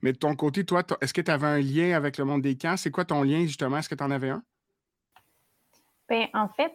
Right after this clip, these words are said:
Speaker 2: pas vraiment. Mon lien avec le monde des camps, c'est vraiment Isabella, parce qu'on avait, on a fait un projet, euh, avant, un projet avec Jérémy puis Isabella, euh, d'une série documentaire. Donc, c'était Poétiser les mots. Donc, c'est là qu'on s'est connus.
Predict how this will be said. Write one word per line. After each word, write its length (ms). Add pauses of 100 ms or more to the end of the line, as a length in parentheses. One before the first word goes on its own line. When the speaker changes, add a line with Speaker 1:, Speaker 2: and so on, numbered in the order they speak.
Speaker 2:
pas 160
vraiment. 680
Mon 180
lien 420 (100)
avec 380
le 80
monde 180
des 120
camps, 220
c'est 80
vraiment 480
Isabella, 800
parce 220
qu'on 200
avait, 440
on 100
a 80
fait 160
un 120
projet, 760
euh, 20 (120)
avant, 300
un 360
projet 340
avec 260
Jérémy 640
puis 140
Isabella, 560 (760)
euh, 480
d'une 460
série 420
documentaire. 1000
Donc, 260
c'était 380
Poétiser 480
les 140
mots. 320 (540)
Donc, 140
c'est 100
là 120
qu'on 140
s'est 160
connus. 420